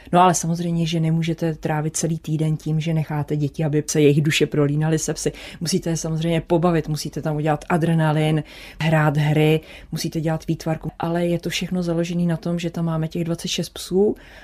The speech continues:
o které se musíme dennodenně starat a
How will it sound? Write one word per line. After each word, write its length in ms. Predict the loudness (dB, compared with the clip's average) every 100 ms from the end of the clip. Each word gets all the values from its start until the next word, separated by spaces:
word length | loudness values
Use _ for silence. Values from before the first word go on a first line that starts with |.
| -12
o 80 | -8
které 260 | -2 -2
se 140 | -2 -2
musíme 380 | -4 -2 0
dennodenně 440 | 2 2 0 0 -2
starat 520 | -4 -2 0 0 -4 -18 -20 -12
a 540 | -4 -2 0 0 2